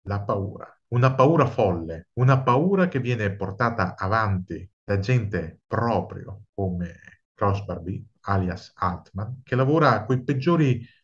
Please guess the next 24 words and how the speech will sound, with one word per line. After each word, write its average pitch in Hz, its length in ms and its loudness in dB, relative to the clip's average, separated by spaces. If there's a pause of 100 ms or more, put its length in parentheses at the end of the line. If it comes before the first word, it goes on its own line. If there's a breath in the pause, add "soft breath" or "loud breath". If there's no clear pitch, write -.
(160)
dittatori, 123 800 -2
con 110 180 -8
Garcia, 95 760 -2
con 117 200 -4
Ortuño, 101 880 0
con 151 280 2
tutti 185 300 -2
i 120 80 4
generali 117 440 4
boliviani 104 760 2 (160)
che 110 120 -4
si 113 140 -4
succedono 90 1000 0 (140)
uno 139 300 4
dopo 95 300 2
l'altro. 92 600 -6 (160)
Garcia 98 340 -4
poi 95 200 -4
torna 95 360 -2
al 98 160 -6
potere 98 320 0
anche 92 200 -2
più 113 120 -2
avanti, 90 560 -4